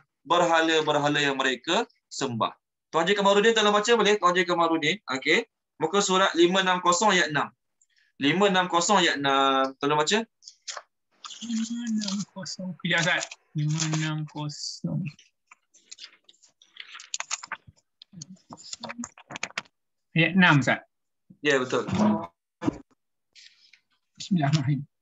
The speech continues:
Speaker 2: "Wahai orang-orang yang beriman, peliharalah dirimu dan keluargamu dari api neraka yang bahan bakarnya adalah manusia dan batu.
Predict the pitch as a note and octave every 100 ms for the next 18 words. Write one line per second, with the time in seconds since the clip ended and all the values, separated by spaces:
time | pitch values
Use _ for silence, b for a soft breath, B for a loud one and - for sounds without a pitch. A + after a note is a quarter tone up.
0 | _ D3+ G3 G3+ F#3+ G3 G3+ G3+ G3+ G3
1 | G3 G#3 G#3 E3 A#2+ A#2 _ _ _ F3+
2 | F#3 F#3 G3 G#3+ G#3 F#3+ D#3+ D#3+ F#3+ G3+
3 | G3 F#3 C#3 - - F3+ F#3+ - F#3 F3+
4 | F#3 G#3 F#3 C3+ G#2 - _ _ _ -
5 | E3+ F#3+ E3 F#3 F3 E3+ F#3+ F#3+ G3+ F#3+
6 | F#3 E3 E3 F#3 F3+ E3 E3 G#3 G3+ G3
7 | F3 - F3 F#3 F3+ E3+ D#3+ F3 F#3+ -
8 | F#3 E3+ E3+ D3 D3 D3 A2+